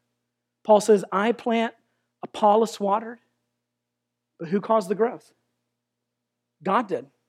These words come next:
So if you have a problem with a growing church, you know who you have a problem with? Yeah, your problem's with God. Some of us, I don't know if we would have handled it right living in the early church,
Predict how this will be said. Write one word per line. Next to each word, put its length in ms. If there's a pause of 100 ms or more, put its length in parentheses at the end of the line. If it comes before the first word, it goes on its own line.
(560)
So 100
if 80
you 60
have 80
a 40
problem 460
with 120
a 20
growing 400
church, 320
you 40
know 80
who 100
you 100
have 100
a 60
problem 420
with? 160 (2750)
Yeah, 80
your 140
problem's 280
with 120
God. 320 (1300)
Some 240
of 120
us, 180
I 80
don't 160
know 140
if 100
we 140
would 120
have 100
handled 340
it 100
right 260
living 240
in 80
the 120
early 220
church, 520